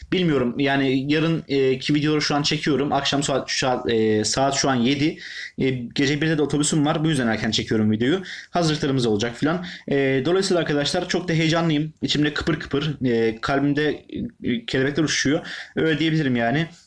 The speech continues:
Çok heyecanlıyım gerçekten. E, inşallah yarın için arkadaşlar, e, güzel bir neticeye ulaşacağız. Hem bizim, e, atımız ulaşacak hem de arkadaşlar sizlere çok güzel bir ikramiye kazandıracağım. Buna emin olabilirsiniz. İstanbul yarın için bizde arkadaşlar.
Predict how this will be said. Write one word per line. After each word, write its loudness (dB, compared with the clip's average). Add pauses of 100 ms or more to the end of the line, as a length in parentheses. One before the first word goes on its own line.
(100)
Çok 0
heyecanlıyım 0
gerçekten. 0 (300)
E, 2
inşallah 2
yarın 2
için 0
arkadaşlar, 0 (160)
e, 2
güzel -2
bir 2
neticeye 0
ulaşacağız. 0 (340)
Hem 0
bizim, 2
e, 2
atımız 2
ulaşacak 0
hem 2
de 0
arkadaşlar 0
sizlere 0 (640)
çok -2
güzel 0
bir 0
ikramiye -2
kazandıracağım. 0 (460)
Buna 2
emin 2
olabilirsiniz. 0
İstanbul 2
yarın 2
için 0
bizde 0
arkadaşlar. 0